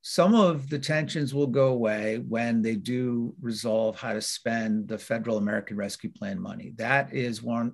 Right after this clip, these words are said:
of the things that, uh, Jerry Reyes, um, who is the leader of the Black and Puerto Rican Caucus, said, um, is causing some friction between his caucus and the governor. Um, the governor recognized that. In fact, for his, uh,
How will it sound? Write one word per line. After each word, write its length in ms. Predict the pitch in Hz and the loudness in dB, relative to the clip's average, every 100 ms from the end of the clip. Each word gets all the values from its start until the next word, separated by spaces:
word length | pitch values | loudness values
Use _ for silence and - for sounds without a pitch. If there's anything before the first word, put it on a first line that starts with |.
| - | -4
of 320 | 120 117 117 | -4 -4 -6
the 80 | 110 | -8
things 640 | - 117 110 110 104 - | -2 0 0 -2 -4 -6
that, 440 | 110 104 101 101 104 | -4 -2 -4 -6 -8
uh, 180 | - 104 | -10 -8
Jerry 320 | 101 110 113 | -6 -2 0
Reyes, 580 | 110 110 104 107 - - - | 2 0 0 -2 -4 -6 -8
um, 640 | 117 110 107 107 104 113 107 | -6 -6 -4 -4 -4 -4 -6
who 140 | 110 | -6
is 140 | 104 | -4
the 80 | 104 | -4
leader 340 | 101 110 107 110 | -2 0 -2 -4
of 140 | - | -6
the 60 | 95 | -6
Black 280 | 110 101 | -6 -4
and 100 | 120 | -8
Puerto 200 | 104 117 | -8 -6
Rican 240 | 101 98 101 | -8 -8 -10
Caucus, 600 | - 92 - 95 - - - - - - - _ _ - | -8 -10 -8 -10 -10 -12 -16 -20 -20 -20 -20 _ _ -14
said, 540 | - 139 123 110 - - | 0 2 2 0 -2 -4
um, 460 | 110 107 104 107 - | -4 -2 -4 -4 -4
is 180 | 110 | -6
causing 420 | - 120 113 107 104 | -4 -2 0 -2 -4
some 160 | 113 | -4
friction 500 | 104 98 - - 98 | -8 -8 -8 -8 -6
between 380 | 101 - 110 98 | -8 -6 -4 -4
his 240 | - 113 | -4 -6
caucus 680 | - 117 98 - 104 95 - - - | -6 -6 -6 -8 -12 -10 -12 -14 -8
and 140 | 98 | -6
the 60 | 90 | -6
governor. 500 | 82 82 - 95 - _ - - - - | -10 -12 -14 -14 -16 _ -20 -20 -18 -8
Um, 160 | 107 | -6
the 80 | 147 | 0
governor 260 | 147 220 220 | 2 6 6
recognized 600 | 143 175 143 104 90 - | 6 6 2 0 -4 -6
that. 120 | 92 | -6
In 80 | 113 | -6
fact, 320 | - 123 117 | 0 0 0
for 140 | 131 | -4
his, 420 | 110 120 107 104 120 | -2 -2 -2 -4 -4
uh, 160 | 101 | -4